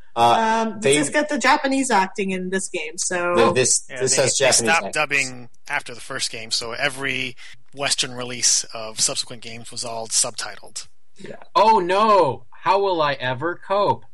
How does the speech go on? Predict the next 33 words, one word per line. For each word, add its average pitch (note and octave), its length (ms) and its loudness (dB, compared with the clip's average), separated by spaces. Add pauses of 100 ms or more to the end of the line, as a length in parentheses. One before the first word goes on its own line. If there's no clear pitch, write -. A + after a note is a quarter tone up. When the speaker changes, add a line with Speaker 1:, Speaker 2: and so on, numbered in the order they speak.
(300)
Speaker 1:
I, G#2 260 -2
I G#2 80 0
don't G#2 420 0
know, G#2 280 0
bud. F#2+ 380 0
Speaker 3:
You C#3+ 120 -8
could D3+ 180 -2
look D#3 120 0
for C3+ 120 -6
sailors. B2+ 640 0 (360)
Speaker 1:
You A2 140 -2
Speaker 4:
I - 180 4
Speaker 1:
could. C#3 200 2
Speaker 4:
could. E3 240 4
Speaker 2:
Yeah. F#3 140 0 (400)
Speaker 1:
So C3 340 6
the, B2+ 400 -2
so, A#2 500 4
um, G#2 560 2 (640)
I, B2 160 4
I C3 80 4
guess C3 220 4
I'll A#2 100 4
mention G#2+ 560 -2 (100)
that, G2+ 360 -2 (100)
uh, - 400 -6 (420)
uh, A2 100 0
Majima A2 680 4
is G2+ 260 0
voiced - 500 2
by A2 360 2 (100)
Ukagi A#2+ 480 -2
Hidenari, D#3 720 0